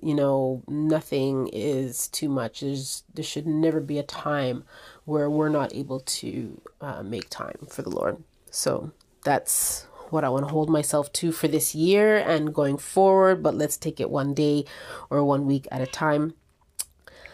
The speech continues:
Um, and, uh, and see how we do. So again, um, because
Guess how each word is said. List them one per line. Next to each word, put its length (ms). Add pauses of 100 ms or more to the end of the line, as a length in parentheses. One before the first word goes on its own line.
(200)
Um, 440
and, 480
uh, 460
and 160
see 200
how 180
we 160
do. 260
So 300
again, 880
um, 640 (100)
because 920